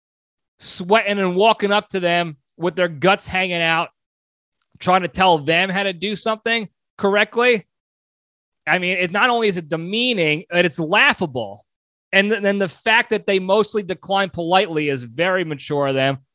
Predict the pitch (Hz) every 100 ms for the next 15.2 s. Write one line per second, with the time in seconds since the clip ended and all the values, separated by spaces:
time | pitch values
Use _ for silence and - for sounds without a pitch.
0 | _ 143 185 202 180 156 - 165 156 143
1 | 139 - 185 156 - 123 131 165 196 156
2 | 131 123 127 - _ _ _ - 135 139
3 | 160 147 143 170 185 - 165 156 143 147
4 | - 143 135 147 143 135 - 135 135 131
5 | 117 131 131 127 120 120 127 123 120 127
6 | 156 143 135 135 - 170 170 - 151 139
7 | 135 _ _ _ _ _ _ _ - 139
8 | 139 147 127 143 151 170 151 - 151 156
9 | 147 135 139 123 147 143 139 - - 190
10 | 185 - 180 - 151 151 147 135 _ _
11 | - - 123 156 156 131 147 143 107 104
12 | 104 95 90 90 107 - 143 123 120 -
13 | - 139 120 - 160 170 135 160 156 131
14 | 117 - _ _ _ _ _ _ _ -
15 | 131 -